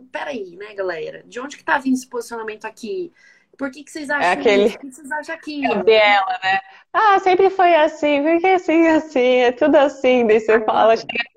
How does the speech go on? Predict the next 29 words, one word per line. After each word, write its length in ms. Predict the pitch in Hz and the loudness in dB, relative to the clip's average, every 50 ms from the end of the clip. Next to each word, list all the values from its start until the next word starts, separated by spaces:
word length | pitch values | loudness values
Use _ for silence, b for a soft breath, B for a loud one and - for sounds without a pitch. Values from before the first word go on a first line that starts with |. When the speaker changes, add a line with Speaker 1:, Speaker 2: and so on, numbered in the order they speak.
| _ _ _ - | _ _ _ 0
Speaker 2:
questionando 680 | 247 247 - - 269 240 226 226 240 247 254 277 262 | 0 0 0 2 2 2 4 4 4 4 2 2 2
tudo. 520 | - 240 240 320 269 285 262 - - - _ _ _ _ - | 2 4 4 6 4 2 0 -4 -10 -20 _ _ _ _ -18
<laughs> 640 | - - _ - - 571 - - - - - - | -18 -16 _ -4 0 0 0 0 0 -6 -18 -20
Speaker 1:
Isso 180 | - - - - | -20 -16 -12 -8
aí 160 | 208 233 269 | -6 -6 -4
já 120 | 262 277 262 | -4 -2 -2
me 80 | 254 254 | -2 0
dá 180 | 247 247 285 | -2 -2 -2
um 80 | 330 277 | -4 -8
ruim, 320 | 247 240 220 208 190 180 | -8 -8 -8 -8 -10 -14
né? 160 | 180 175 190 - _ b b b b b b - | -14 -16 -20 -20 _ b b b b b b -6
Mas 300 | 254 269 311 349 339 370 | 0 2 2 2 2 -2
aí, 220 | 339 359 370 453 - | -4 -4 -4 -6 -6
fo-, 140 | - 392 285 | -8 -12 -16
o 60 | 262 | -16
que 120 | - 427 | -18 -14
que 100 | 427 - | -12 -10
aconteceu, 720 | 480 453 381 370 311 330 320 262 - - 262 196 175 156 - | -10 -8 -8 -8 -8 -10 -12 -14 -12 -12 -12 -12 -12 -12 -14
né? 260 | 196 214 240 262 254 _ _ | -14 -14 -14 -14 -16 _ _
Eu 160 | - 240 269 269 | -10 -10 -10 -10
tive, 340 | 254 - - 349 370 403 403 | -10 -12 -10 -10 -8 -8 -8
eu 180 | - 269 262 - _ _ _ | -8 -10 -10 -12 _ _ _
fiz 260 | _ - 339 320 320 | _ -16 -12 -10 -10
um 100 | 381 381 | -10 -8
processo 640 | - 359 359 359 349 - - 339 349 339 - 339 | -8 -8 -8 -8 -8 -6 -6 -6 -6 -6 -10 -14
bem 340 | 254 247 - 294 330 415 587 - | -14 -14 -12 -10 -10 -10 -12 -12
profundo 840 | _ 466 403 359 - - - _ - 220 208 220 254 302 320 311 302 | _ -12 -12 -12 -12 -16 -20 _ -16 -12 -8 -8 -8 -8 -10 -12 -14
de 100 | 254 226 | -12 -10
mentoria, 720 | 233 226 214 208 214 - 214 185 180 170 170 180 202 220 220 | -10 -10 -10 -10 -10 -10 -10 -10 -10 -12 -14 -14 -14 -14 -14